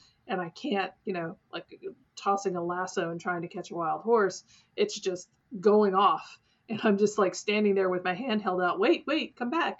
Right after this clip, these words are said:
<laughs> And it's, but it, it does, because the reason for that is, I think, comes back to what resonated with you, which was that, you know, what to keep and what to let go. If you're trying to corral everything,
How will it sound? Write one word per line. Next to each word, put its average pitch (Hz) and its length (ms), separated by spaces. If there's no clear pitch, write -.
<laughs> - 180
And - 100
it's, 254 340
but 214 320
it, 208 200
it 202 200
does, 247 360
because 196 600
the 208 120
reason 240 580
for 202 100
that 170 380
is, 190 420
I 196 80
think, 196 340
comes 196 280
back 180 240
to 180 60
what 170 220
resonated 180 540
with 170 200
you, 240 340
which 180 260
was 185 260
that, 170 200
you 208 80
know, 196 40
what 185 220
to 214 80
keep 202 240
and 175 80
what 165 200
to 165 80
let 147 200
go. 247 440
If - 220
you're 220 120
trying 214 540
to 190 80
corral 175 720
everything, 185 840